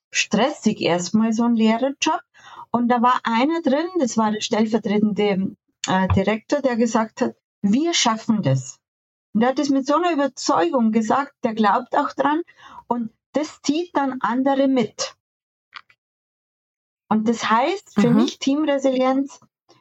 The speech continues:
Speaker 1: erkenne ich oder erkennen wir im Außen, wie interagieren die miteinander.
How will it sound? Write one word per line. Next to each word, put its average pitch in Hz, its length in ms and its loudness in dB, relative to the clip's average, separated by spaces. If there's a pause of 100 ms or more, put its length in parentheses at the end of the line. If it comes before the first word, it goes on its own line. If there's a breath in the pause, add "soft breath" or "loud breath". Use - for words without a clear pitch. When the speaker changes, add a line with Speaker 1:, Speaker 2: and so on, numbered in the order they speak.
(160)
Speaker 1:
erkenne 226 640 0
ich 285 300 -2
oder 214 180 2
erkennen 185 640 0
wir 240 300 2 (560 loud breath)
im 240 120 -2
Außen, 233 640 0
wie 269 360 -2
interagieren 226 720 0
die 214 80 2
miteinander. 165 680 -2